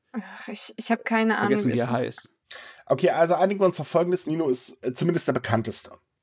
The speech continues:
Speaker 2: Ja.
Speaker 1: Ja.
Speaker 3: Darauf, glaub ich, können wir uns einigen.
Speaker 2: Hm.
Speaker 3: Und, ähm, ich mein, ich, äh, finde eigentlich, das sind sogar noch verhältnismäßig wenig Follower, die er so besitzt.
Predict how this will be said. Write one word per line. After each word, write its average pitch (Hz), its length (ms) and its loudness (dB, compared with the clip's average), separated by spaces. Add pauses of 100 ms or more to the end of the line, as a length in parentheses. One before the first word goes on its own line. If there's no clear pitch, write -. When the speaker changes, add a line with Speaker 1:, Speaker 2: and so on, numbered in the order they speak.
Speaker 2:
Ja. - 220 0 (440)
Speaker 1:
Ja. 220 100 0
Speaker 3:
Darauf, 131 200 6
glaub 131 160 2
ich, - 80 -4
können 127 120 2
wir 113 40 2
uns 104 140 -6
einigen. 98 380 -6 (200)
Speaker 2:
Hm. 127 260 4
Speaker 3:
Und, 127 380 2
ähm, 120 280 2
ich 110 140 -6
mein, 139 200 4 (640)
ich, - 340 -10 (340)
äh, - 40 -16 (320)
finde - 480 0
eigentlich, 185 300 4
das - 140 -8
sind 175 120 -8
sogar 165 140 -2
noch 120 80 -2
verhältnismäßig 123 540 -4
wenig 185 220 0
Follower, 92 300 -2
die 95 120 -8
er 101 100 -6
so 101 120 -6
besitzt. - 440 -6